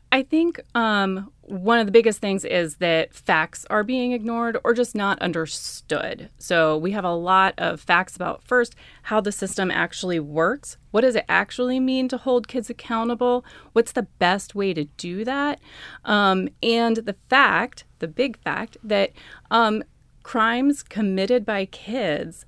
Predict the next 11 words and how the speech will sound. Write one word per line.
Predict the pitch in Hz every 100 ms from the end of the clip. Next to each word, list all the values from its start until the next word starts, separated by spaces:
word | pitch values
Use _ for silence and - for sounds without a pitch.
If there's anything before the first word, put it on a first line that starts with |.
| - -
have | 247 180
been | 202 196
going | 190 190 196 185
down | 170 160 - - -
steadily | - - - 220 208 165 - 190
since, | - 196 170 165 - -
um, | 180 165 165
nineteen | 196 190 208 220
ninety-seven. | 196 170 165 180 175 - 180
We've | 185
had | 208